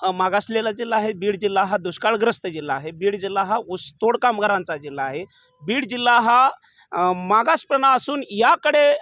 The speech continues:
आजपर्यंत ज्या उमेदवाराने एक, अ, दहा वर्षापासून जे उमेदवार राहिलेले आहेत माननीय प्रीतमताई मुंडे यांनी याकडे बिलकुल या प्रश्नाकडे लक्ष दिलेलं नाही. म्हणून यांच्या कामं असतील,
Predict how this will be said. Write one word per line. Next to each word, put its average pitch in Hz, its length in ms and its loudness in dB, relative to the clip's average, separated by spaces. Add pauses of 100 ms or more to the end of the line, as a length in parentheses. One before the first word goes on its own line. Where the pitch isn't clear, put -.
आजपर्यंत 240 560 0
ज्या 240 400 4
उमेदवाराने 214 600 0
एक, - 220 -4
अ, 170 460 2
दहा 208 260 2
वर्षापासून 226 640 -4
जे 196 100 -4
उमेदवार 180 420 -4
राहिलेले 170 380 -4
आहेत 165 260 -4
माननीय 156 440 -8
प्रीतमताई 151 540 -12
मुंडे 151 320 -8 (460)
यांनी 302 680 0
याकडे 254 360 2
बिलकुल 233 400 -4
या 226 80 2
प्रश्नाकडे 190 580 -6
लक्ष 180 220 -6
दिलेलं 160 420 -6
नाही. 151 280 -6 (280)
म्हणून 330 460 2 (320)
यांच्या 262 360 0
कामं 269 360 2
असतील, 247 300 -4